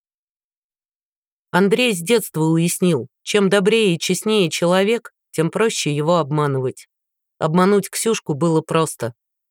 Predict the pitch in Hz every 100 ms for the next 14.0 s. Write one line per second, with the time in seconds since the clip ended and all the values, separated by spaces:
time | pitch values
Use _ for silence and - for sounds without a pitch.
0 | _ _ 185 - 185 180 196 180 147 -
1 | 151 - 156 - 135 - - _ _ _
2 | _ - 196 175 190 196 202 208 240 202
3 | 156 143 165 175 175 143 - - 175 202
4 | 226 - 147 165 190 170 143 135 - 143
5 | 170 165 - - 123 - _ _ _ -
6 | 170 233 233 - 214 214 220 185 226 156
7 | 123 - 139 175 165 160 180 - 196 170
8 | 165 160 151 190 175 156 165 - 190 -
9 | 220 220 190 139 - - 214 214 220 247
10 | 233 190 165 175 165 202 175 151 175 185
11 | 175 156 180 180 165 - 143 - 202 202
12 | 156 139 160 165 175 156 156 151 - 165
13 | 160 147 156 - 170 170 180 160 147 117